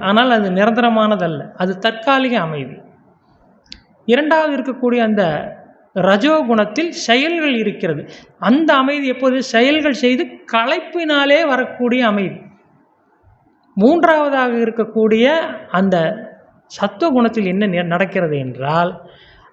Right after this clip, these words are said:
அந்த அமைதியை நீங்கள் அனுபவிப்பதினாலே வரும் அமைதி.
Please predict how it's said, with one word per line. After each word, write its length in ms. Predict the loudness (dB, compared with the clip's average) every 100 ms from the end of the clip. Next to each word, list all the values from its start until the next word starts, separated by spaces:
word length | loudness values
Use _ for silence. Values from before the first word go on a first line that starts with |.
| -2
அந்த 180 | 2 4
அமைதியை 560 | 6 6 4 2 2 2
நீங்கள் 320 | 2 2 2 -2 -6 0
அனுபவிப்பதினாலே 1500 | 4 4 2 0 0 -2 -4 0 0 2 0 0 0 0 0
வரும் 320 | 0 -2 -4 -6 -14 -20 -16 -8
அமைதி. 440 | -4 -4 -4 -6